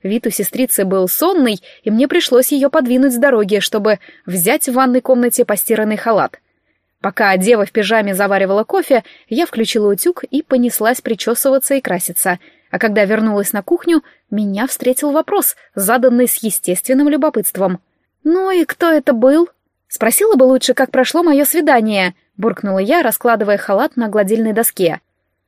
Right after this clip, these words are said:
«Че тут спрашивать, и так видно, что прекрасно прошло». «Это по каким таким признакам?» «У тебя вид мухи, слопавшей две котлеты». Муха материализовалась на кухне и вопросительно мяукнула. Я почесала кошку за ухом и ответила:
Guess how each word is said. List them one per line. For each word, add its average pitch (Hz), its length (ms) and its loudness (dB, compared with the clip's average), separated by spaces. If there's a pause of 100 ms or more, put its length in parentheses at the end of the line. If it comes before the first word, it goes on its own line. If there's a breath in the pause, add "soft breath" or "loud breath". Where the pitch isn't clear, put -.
(180)
«Че 453 200 2
тут 349 140 -2
спрашивать, 269 520 2
и 277 40 -2
так 403 180 -2
видно, 247 240 2
что 254 180 0
прекрасно 269 480 0
прошло». 214 480 2 (540)
«Это 269 260 -2
по - 140 -2
каким 403 340 -2
таким 381 300 -2
признакам?» 214 600 0 (380)
«У - 100 -4
тебя 294 360 2
вид 277 180 0
мухи, 339 420 2
слопавшей 339 640 2
две 277 240 2
котлеты». 262 760 2 (680)
Муха 226 340 0
материализовалась 214 840 0
на 196 100 -4
кухне 247 360 0
и 220 40 2
вопросительно 240 640 0
мяукнула. 196 600 0 (400)
Я 208 160 -2
почесала 208 540 0
кошку 247 320 -2
за 302 160 0
ухом 277 280 0
и 262 40 2
ответила: 190 580 0